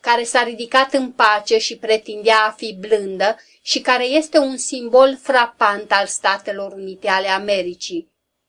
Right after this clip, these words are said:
Aici trebuie găsită icoana papalității. Când bisericile din țara noastră, unindu-se cu privire la punctele de credință comune,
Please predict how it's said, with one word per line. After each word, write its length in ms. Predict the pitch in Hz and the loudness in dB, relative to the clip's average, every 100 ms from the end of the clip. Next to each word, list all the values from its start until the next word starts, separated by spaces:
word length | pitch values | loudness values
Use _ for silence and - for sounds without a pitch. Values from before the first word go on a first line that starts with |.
| _ _ _ | _ _ _
Aici 540 | 226 233 277 359 - | 0 2 2 2 -2
trebuie 460 | - 254 254 254 254 | 0 2 4 4 2
găsită 560 | 226 220 - 214 208 226 | 4 2 0 -10 -4 -2
icoana 640 | 220 - 220 208 208 208 | -2 -2 2 2 2 -2
papalității. 1080 | 214 208 214 214 226 233 185 - - 165 _ _ _ _ _ _ _ _ | -2 0 0 0 -2 0 0 -2 -12 -14 _ _ _ _ _ _ _ _
Când 240 | - 220 214 | -4 -4 -4
bisericile 840 | 190 214 - 233 233 262 - 233 | -8 -6 2 2 2 0 0 2
din 200 | 226 208 | 0 -2
țara 320 | 196 220 226 233 | -2 0 2 0
noastră, 580 | 233 208 190 - 208 | 2 2 2 -2 0
unindu-se 680 | 202 208 202 233 240 214 - | 0 0 -8 -8 -8 -2 0
cu 140 | 202 185 | 0 -2
privire 480 | 185 190 208 226 226 | -10 -12 -6 2 4
la 180 | 202 | 4
punctele 500 | 190 214 220 - 220 | 0 -6 -6 -2 0
de 140 | 208 196 | 0 -2
credință 600 | 202 196 190 196 180 214 | -2 -4 -4 -10 -4 -2
comune, 640 | - 226 214 185 185 220 | 2 2 0 -4 -4 -6